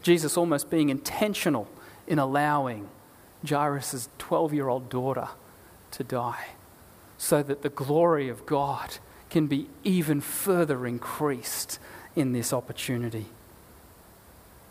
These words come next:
Well, they continue on their journey, arriving to a crowd of professional mourners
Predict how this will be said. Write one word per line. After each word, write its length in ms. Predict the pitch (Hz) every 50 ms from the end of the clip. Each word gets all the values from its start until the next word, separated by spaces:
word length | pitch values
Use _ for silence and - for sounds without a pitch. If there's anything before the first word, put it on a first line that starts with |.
| - - - - - - - - - -
Well, 100 | - 165
they 100 | 180 196
continue 500 | 196 190 180 - 240 247 233 233 214 202
on 140 | 196 190 190
their 100 | 180 170
journey, 360 | 156 143 147 135 131 139 143
arriving 500 | 139 143 147 151 156 160 165 170 175 165
to 140 | - 165 160
a 40 | 147
crowd 320 | - - 143 131 131 131
of 140 | 135 - -
professional 580 | 147 131 - - 170 160 - - 180 170 160
mourners 760 | 151 151 147 147 147 151 151 147 139 120 104 - - - - -